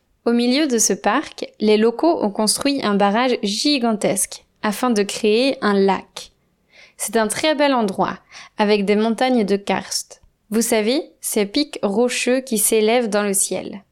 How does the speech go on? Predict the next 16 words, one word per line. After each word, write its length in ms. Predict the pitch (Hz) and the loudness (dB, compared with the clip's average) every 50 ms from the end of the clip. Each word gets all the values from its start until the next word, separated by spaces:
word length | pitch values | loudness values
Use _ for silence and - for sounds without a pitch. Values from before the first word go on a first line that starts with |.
| _ _ _ _ _ _ _ _ _ _ _ _ _ _ _ _ _ _ _ - - | _ _ _ _ _ _ _ _ _ _ _ _ _ _ _ _ _ _ _ -8 -4
Sur 260 | - - 285 302 277 | -2 0 0 2 2
le 140 | 247 214 196 | 4 4 4
lac, 480 | 190 185 190 233 269 - - - - - _ - | 2 2 0 -2 -4 -8 -12 -16 -18 -18 _ -6
des 160 | 196 185 208 202 | -2 0 2 2
bungalows 440 | 185 233 254 262 262 254 233 233 | 2 2 2 2 2 2 2 0
flottants 480 | 226 - - 214 208 202 214 247 269 - - | 0 0 0 0 0 0 0 0 0 0 0
ont 80 | 208 | 0
été 380 | 196 196 190 - - 254 240 - | 0 0 0 0 0 -2 0 0
installés. 580 | 202 220 220 - - 202 196 185 175 - - - _ _ _ _ _ _ _ _ _ _ _ _ _ _ - | -2 -2 -2 -2 0 0 0 2 0 -2 -4 -8 _ _ _ _ _ _ _ _ _ _ _ _ _ _ -2
On 80 | 214 | -2
a 120 | 220 220 208 | 0 0 2
décidé 420 | 196 214 202 - - 208 233 285 | 2 0 0 0 0 0 0 0
d'y 140 | 254 240 214 | 0 0 0
passer 300 | - 180 202 202 - 269 | 0 0 0 0 0 0
une 300 | 254 - 226 226 220 214 | 0 2 2 2 2 2
nuit, 280 | 196 190 175 196 190 | 2 2 0 -2 -6